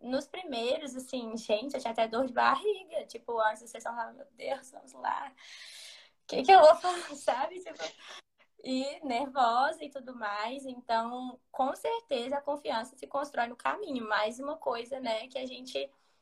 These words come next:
tem que exaltar aqui o poder do movimento, porque n-,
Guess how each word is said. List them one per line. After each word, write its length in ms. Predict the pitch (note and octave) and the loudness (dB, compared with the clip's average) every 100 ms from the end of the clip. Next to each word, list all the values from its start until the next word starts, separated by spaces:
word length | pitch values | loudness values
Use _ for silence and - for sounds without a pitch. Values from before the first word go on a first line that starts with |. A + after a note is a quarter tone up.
| _ _ _ _ - | _ _ _ _ 0
tem 220 | B3 B3+ | 2 2
que 340 | C#4+ D#4+ D#4+ - | 0 -2 -4 2
exaltar 560 | B3+ D#4 F#4 F#4+ C#4+ D#4 | 2 6 4 4 2 2
aqui 340 | D#4+ C#4+ E4+ | 0 -4 -4
o 80 | F#4 | 0
poder 320 | E4 C4+ C#4+ | 2 4 2
do 100 | D4 | 0
movimento, 760 | C#4 D#4 G4 F#4+ B3 B3 B3 A3+ | 0 0 -2 -4 -4 -4 -8 -10
porque 600 | A3+ A3 - A#3+ A#3 A3+ A#3+ | -10 -4 0 2 4 2 -2
n-, 260 | A#3 A#3 | -4 -6